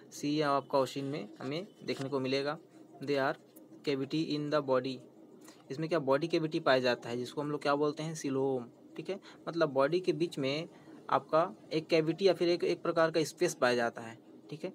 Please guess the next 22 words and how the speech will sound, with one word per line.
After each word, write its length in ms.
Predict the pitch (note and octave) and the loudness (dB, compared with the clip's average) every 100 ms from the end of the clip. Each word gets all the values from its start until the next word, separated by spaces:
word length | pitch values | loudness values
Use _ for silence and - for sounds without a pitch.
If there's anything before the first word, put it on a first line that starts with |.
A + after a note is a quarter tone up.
| - - - | -12 -20 -16
जिसको 200 | B2+ D#3 | -8 -4
हम 60 | |
लोग 100 | C#3+ | -2
क्या 120 | D3+ D3+ | 2 2
बोलते 260 | D#3 D3 | 2 -2
हैं, 140 | D3+ F#3+ | -8 -10
सीलोम। 380 | - C3 C3 B2 | -8 -2 -2 2
body 220 | B2+ D3 | 2 2
कैविटी 440 | D3 C#3 C#3 D#3 - | 0 -2 -4 -8 -6
या 300 | C3 C3 C#3+ - - - - - - - - - - | 2 2 2 -4 -18 -20 -20 -20 -20 -20 -20 -8 0
organ 300 | C#3 D#3 F#3 | 2 2 0
के 100 | F3 | -2
बीच 160 | E3 | 0
में 60 | E3+ | 0
जो 120 | D3 | 0
space 340 | C3 - F3 - | 0 0 0 0
होता 180 | B2 A#2+ | -10 -10
है 180 | A#2 - - - - - - - | -12 -18 -20 -20 -20 -20 -20 -14
that 160 | B2+ | -10
is 120 | C3 - - - - - | -8 -10 -16 -20 -20 -16
सीलोम, 280 | - B2 A2 - | -10 -10 -10 -14
ठीक। 120 | - | -20